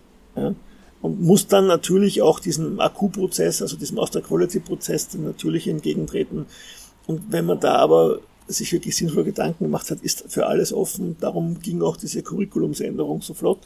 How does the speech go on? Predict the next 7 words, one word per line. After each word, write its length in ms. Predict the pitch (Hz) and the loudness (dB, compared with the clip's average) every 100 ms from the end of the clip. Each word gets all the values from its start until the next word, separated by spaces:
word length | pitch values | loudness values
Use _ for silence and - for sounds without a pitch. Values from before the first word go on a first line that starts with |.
| _ _ _ _ - | _ _ _ _ -14
Ja? 100 | 185 - - - - | -14 -14 -20 -20 -12
Weil 220 | 143 147 | -2 0
man 380 | 165 175 170 208 | 2 0 -2 -8
gesagt 320 | 190 - - | -6 -6 -6
hat, 100 | 185 | -8
okay, 200 | 180 - | -2 0
der 260 | 180 160 | 0 -2